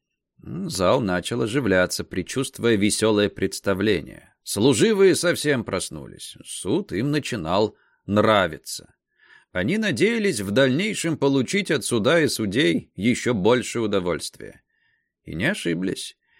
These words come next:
Зеленцов вел себя мятежно. В награду за мужество ему передали из зала зажженную цигарку. Пока председатель трибунала за столом нудил чего-то, пока конвоир догадался вырвать изо рта подсудимого цигарку,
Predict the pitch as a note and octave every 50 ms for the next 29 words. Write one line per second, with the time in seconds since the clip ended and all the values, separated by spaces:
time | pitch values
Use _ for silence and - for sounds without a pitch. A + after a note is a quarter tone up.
0 | _ _ _ - F2 A2 C3 A#2+ B2 A2+ G#2 - - D3+ F#3+ G3 - G2+ F#2 F#2
1 | B2 D#3 E3 D3 G#2+ - - A#2 G2+ F2 A#2+ B2 A#2 A2 G2 - - A2 G#2+ F#2+
2 | E2 - - A1+ - _ _ _ _ _ - - _ _ E2 F2 G#2 A#2+ B2 A#2
3 | G#2 A#2 F3 G3+ G3 F#3+ F3+ A#2 C3+ D3+ C#3 E3+ G#3+ G#3 E3 F#3+ F3 - - B2+
4 | C#3 E3+ D#3+ C#3+ D#3 F3 C#3 - - F#3 G3 F3+ F3+ E3 D#3+ E3 D#3+ D#3 D#3 C#3
5 | A#2 G2 F2 F2+ C3 E3+ F3 E3 D#3+ C3+ G#2+ B2 C#3 A#2 F#2+ F2+ G#2+ D3 D3+ C#3+
6 | C#3 B2+ B2 G#2+ - - A#2+ A2 A2+ G#2 F#2 - - - B1+ - _ _ _ _
7 | _ _ _ _ _ _ _ _ _ - - - A#2+ B2+ - - - C3 A#2+ -
8 | - B2+ A#2+ C#3 D3+ C#3+ - C#3 C3+ A#2 - B2 C3 B2 A#2+ B2+ B2 C3 C#3+ C#3
9 | C3 B2 G#2+ G#2+ A#2 G#2+ - - A2+ A2 A2+ B2+ C3+ A#2+ A2 G#2+ G#2 G2 G2 C#3
10 | F3+ E3 B2+ - - A#2 A2 G2+ F#2 D2+ - D#2 - - - - A#2+ B2 - -
11 | C3 C3+ B2 A2 B2 C3+ D3 D3 B2+ G#2+ G2 B2 A2+ A#2 B2 A#2 A2+ D3+ D#3 C#3
12 | A2+ - C3 B2+ G2+ A2+ D#3 E3 C#3+ C3 C3+ - - B2 B2+ G#2+ A2+ B2 A#2+ -
13 | - D3 C#3 - B2+ A#2 G2+ - A2+ G#2+ G2 C#3 C#3+ B2+ A#2+ A2 G#2+ F#2 - G2+
14 | F#2+ F2+ B2 E3+ F3+ D#3+ - - D3+ C3+ F#2+ -